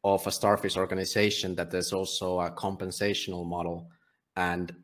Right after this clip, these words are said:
w-, which, uh, which also we have, uh, in Consensus Network. The, basically, roughly the, the idea is that I, I call it kind of like a shared or light entrepreneurship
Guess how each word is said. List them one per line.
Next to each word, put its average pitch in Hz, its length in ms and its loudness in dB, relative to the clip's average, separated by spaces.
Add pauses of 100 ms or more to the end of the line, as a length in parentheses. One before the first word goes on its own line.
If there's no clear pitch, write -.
(140)
w-, - 160 -8
which, 101 360 -2
uh, 92 200 4
which 95 240 0
also 104 380 4
we 107 180 4
have, 92 520 -2
uh, 87 200 -6 (180)
in 90 140 -8
Consensus 92 560 -6
Network. 95 640 0
The, 90 340 2 (140)
basically, 104 460 6
roughly 107 420 8
the, 98 340 2 (560)
the 104 80 6
idea 101 380 8
is 95 240 4
that 95 280 2
I, 101 180 2
I 110 80 4
call 147 260 8
it - 160 0
kind 113 180 4
of - 140 0
like 95 240 4
a 90 320 2 (220)
shared 101 460 4
or 92 260 4
light 92 360 4
entrepreneurship 90 880 0